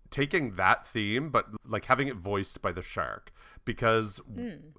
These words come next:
Speaker 1: Must Have Been Something He Ate, 'cause he just keeps coming back for more. So this film opens with Ellen Brody,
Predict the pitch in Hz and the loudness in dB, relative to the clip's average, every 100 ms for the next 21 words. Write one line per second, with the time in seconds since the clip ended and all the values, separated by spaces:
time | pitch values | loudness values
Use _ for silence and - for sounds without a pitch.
0 | - - 110 147 160 170 147 147 117 107 | -20 -4 4 4 4 -2 4 4 4 0
1 | 104 - 104 - 107 104 - 95 - 110 | 0 -2 -6 -4 -6 -6 -4 -4 -2 -2
2 | 95 90 - 90 85 92 78 76 - - | 2 0 0 -6 -2 -2 0 -4 -6 -20
3 | - - - 117 113 117 - - - - | -18 -2 4 6 6 4 0 -12 -20 -20
4 | - 123 107 135 - 170 170 165 - 110 | -14 -2 2 2 2 4 4 2 2 2
5 | 120 113 107 90 92 90 - - - 123 | 2 0 -2 -2 0 0 -4 -8 2 4
6 | 120 113 110 95 85 131 | 4 4 4 4 0 -4